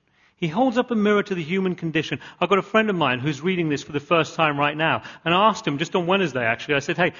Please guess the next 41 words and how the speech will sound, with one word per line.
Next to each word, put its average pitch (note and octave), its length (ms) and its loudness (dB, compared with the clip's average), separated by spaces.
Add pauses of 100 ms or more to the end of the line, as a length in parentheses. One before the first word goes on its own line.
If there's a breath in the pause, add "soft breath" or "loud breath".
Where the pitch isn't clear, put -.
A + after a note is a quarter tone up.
(160 loud breath)
how G3 80 2
are F#3+ 40 4
you F#3 100 0
getting F#3 260 2
on G#3+ 120 2
with C#3+ 140 0
it?" A2 160 -6 (400 loud breath)
Uh, D3 60 0
and E3+ 260 -2
he F#3 60 2
said, F3+ 400 -2
"Well, A3 360 0 (240)
I'm D3+ 200 -4
reading G3+ 320 -2
it G#3 160 -8
slowly, A#2+ 480 -6 (960)
because D3 240 -6
I D3+ 80 0
see F3+ 240 -6
myself C3+ 420 -4
on C3 80 -8
every B2+ 200 -8
page." A#2 500 -8 (1040)
That D#3 140 -6 (200)
there, D#3 200 -2 (260)
I D3 60 -2
read D#3+ 280 -4
every G3+ 180 0
page D3 220 -4
and C#3+ 100 -4
I C3+ 60 -4
think C#3 240 -8
there D3 140 0
is C#3+ 120 -8
something F#3 520 -6 (100)
like D3 240 -6
this C3 380 -6 (200 soft breath)
is A#2+ 180 -8
going C#3 360 -4
on A#2+ 320 -6 (220 soft breath)
inside A#2 560 -8